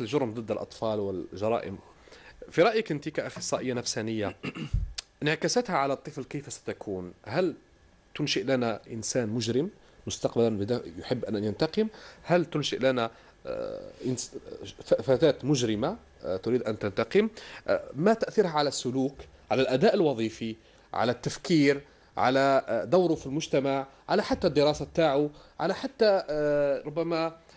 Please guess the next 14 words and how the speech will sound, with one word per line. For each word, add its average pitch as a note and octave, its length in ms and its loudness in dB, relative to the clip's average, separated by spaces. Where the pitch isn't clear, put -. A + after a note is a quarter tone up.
آه، B2+ 760 2
حياته، A3 580 2
حياته D#3+ 280 -2
الطبيعية؟ D3 760 0
هل F3 320 -2
يص-، - 80 -16
هل E3+ 180 -2
طبيعيا F3 640 0
ي-، E3 180 -4
يصبح - 380 -4
سوي D#3 380 4
متوازن، D#3+ 640 2
أم G3 120 0
يصبح - 380 -2